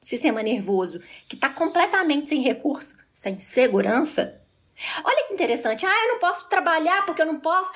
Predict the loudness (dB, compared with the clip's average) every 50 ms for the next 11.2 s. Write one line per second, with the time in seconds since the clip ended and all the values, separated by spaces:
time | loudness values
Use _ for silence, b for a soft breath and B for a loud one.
0 | B B B B -4 -2 0 0 2 2 0 2 2 0 2 2 2 0 0 0
1 | -2 -2 -2 -2 -2 0 0 2 2 2 2 0 0 -2 0 0 0 0 -2 -4
2 | -10 _ _ _ _ _ _ _ _ _ _ _ _ _ _ b b b b _
3 | -2 0 0 0 -2 -6 -8 -10 -10 -8 -6 -6 -6 -8 -4 -4 -2 -2 0 0
4 | 0 0 0 -2 -8 -16 -12 -8 -4 -2 0 2 4 4 4 4 4 2 0 0
5 | -2 -2 0 2 2 2 2 2 2 2 0 0 -6 -18 _ _ _ _ _ _
6 | _ _ _ _ _ _ _ _ _ B B B B B 0 2 4 4 4 4
7 | 2 4 2 0 2 4 2 2 2 2 -2 -2 -2 -2 -2 -2 -4 -6 -8 -8
8 | -4 -6 -6 -6 -6 _ -6 -2 2 4 4 4 4 2 2 2 0 2 2 2
9 | 2 2 0 0 0 0 0 0 0 -4 -4 -6 -4 -6 -6 -4 -2 -4 -2 -2
10 | -2 -4 -4 -4 -4 -6 -2 -2 0 0 0 -2 -2 0 0 0 0 -4 -2 0
11 | 0 0 0 -2